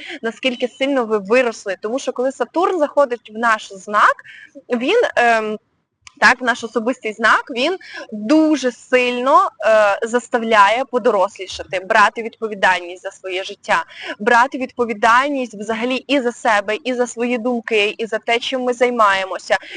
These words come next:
чіткіше і правильніше, скоріше вибирати свій шлях, так, е,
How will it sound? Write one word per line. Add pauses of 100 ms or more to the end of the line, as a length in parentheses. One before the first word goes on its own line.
чіткіше
і
правильніше, (220)
скоріше
вибирати (200)
свій
шлях, (140)
так,
е,